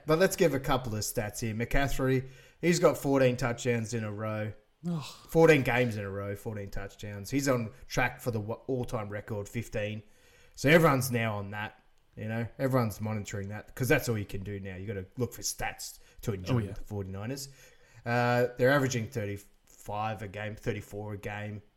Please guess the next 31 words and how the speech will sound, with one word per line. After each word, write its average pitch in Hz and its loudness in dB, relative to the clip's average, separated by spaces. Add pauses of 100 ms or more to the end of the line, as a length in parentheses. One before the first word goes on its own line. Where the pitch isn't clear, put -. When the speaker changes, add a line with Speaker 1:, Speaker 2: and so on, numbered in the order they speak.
(120)
Speaker 1:
Uh, 101 -10
second 110 -2
best 98 -8
in 98 -12
the 92 -16
competition 98 -12
behind 98 -12
Miami. 104 -12 (1160)
Their 139 2
defense 180 6
is 147 6
allowing 165 8
thirteen 196 8
a 113 0
game. 107 -4 (160)
<laughs> - 4
Like, 143 -2 (480)
Speaker 2:
Yeah. 127 0
Speaker 1:
I'm 110 -4
rounding 98 -8
up, 101 -12
so 101 -12
don't 95 -12
get 92 -14
me, 98 -14 (320)
don't 107 -10
get 90 -16
too 90 -14
tight 87 -14
on 92 -14
me. 117 -12